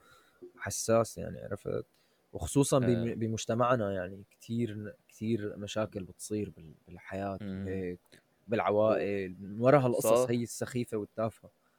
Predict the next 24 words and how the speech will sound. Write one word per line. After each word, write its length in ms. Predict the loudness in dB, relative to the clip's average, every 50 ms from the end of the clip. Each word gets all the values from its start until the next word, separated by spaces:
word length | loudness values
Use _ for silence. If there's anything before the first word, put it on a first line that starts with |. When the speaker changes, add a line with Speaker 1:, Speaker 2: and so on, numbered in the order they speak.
| _ _ _ _ _ _
Speaker 2:
صح. 300 | 0 0 0 0 -2 -6
و-، 120 | -6 -6 -4 -4
وال-، 140 | -4 -4
وال-، 340 | -2 -4 -4 -4 -4 -6 -6
أنا 300 | -4 -2 0 -2 -2 -4 -8 -14 -20 -20 _ _ -8
بوجهة 280 | -6 -4 -4 -6 -6 -6
نظري 440 | -8 -8 -6 -6 -6 -6 -8 -10 -12 -14 _ _ -8
Speaker 1:
مم. 260 | -6 -6 -6 -8 -10 -14 _ _ -16
Speaker 2:
الحل 600 | -14 -14 -8 -2 -2 0 0 -2 -6 -8 -10 -14 _ _ _ _ _ _ _ -10
بهيك 380 | -8 -6 -2 0 0 0 0
مشاكل 500 | -4 -6 -4 0 0 0 0 0 -4 -6 -6
خارجية 880 | -4 2 2 2 2 2 -2 -4 -4 -4 -2 0 2 0 0 -2 -4 -12 _ _ _ _ -8
Speaker 1:
مم. 180 | -8 -8 -6 -4 -2
Speaker 2:
هو 140 | 0 2
إنه 260 | 2 2 0 -4 -4 -2
هدول 380 | -4 -2 0 2 2 2 2
الناس 760 | 0 0 0 0 2 2 2 2 0 -2 -4 -6 -10 -16 -18 -20 _ _ _ _ _ _ _ _ _ _
يفهموا 640 | -4 -4 -4 0 2 2 4 4 2 2 0 0 -2 -4 -8 -6 -2
هذا 220 | -2 0 0 0
الشخص 680 | -2 -2 -4 -6 -4 -2 -4 -4 -4 -6 -12 -20 -20 _ _ -12
اللي 140 | -4 0 0
عم 220 | 0 0 0 -2 -4
يحكي، 520 | -6 -6 -6 -4 -2 -2 0 -2 -4 -8 -12 _ _ _ _ _ _ _
ويأمر 1000 | -4 -2 0 0 0 0 0 2 4 4 4 4 4 4 4 4 4 4 2 0